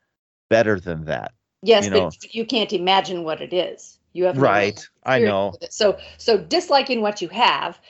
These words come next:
Speaker 2: and knowing what you should have had in its place is not the same thing.
Speaker 1: Yeah.
Speaker 2: So,
Speaker 1: Yeah.
Speaker 2: and I can t-, I can tell you from the field that I work in, there is,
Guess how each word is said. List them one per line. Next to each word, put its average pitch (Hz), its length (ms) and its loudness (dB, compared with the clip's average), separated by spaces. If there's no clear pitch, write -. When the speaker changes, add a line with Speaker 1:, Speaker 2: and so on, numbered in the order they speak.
Speaker 2:
and 202 180 -4
knowing 233 300 2
what 208 180 -4
you 170 60 -4
should 233 220 -2
have 220 120 -4
had 175 200 4
in 156 120 -6
its - 120 -16
place 185 320 -2
is 165 140 -8
not 180 200 -2
the 156 60 -10
same 147 280 -10
thing. - 340 -4
Speaker 1:
Yeah. 92 420 0
Speaker 2:
So, 240 120 4
Speaker 1:
Yeah. 95 280 2
Speaker 2:
and 139 100 -10
I 220 40 -12
can 208 160 -12
t-, - 140 -8
I 202 80 0
can 185 140 -6
tell 294 240 0
you 160 200 -6
from 190 200 -4
the 160 80 -8
field 240 320 0
that 190 100 0
I 208 140 2
work 254 280 0
in, 277 200 0
there 190 200 2
is, 165 180 -6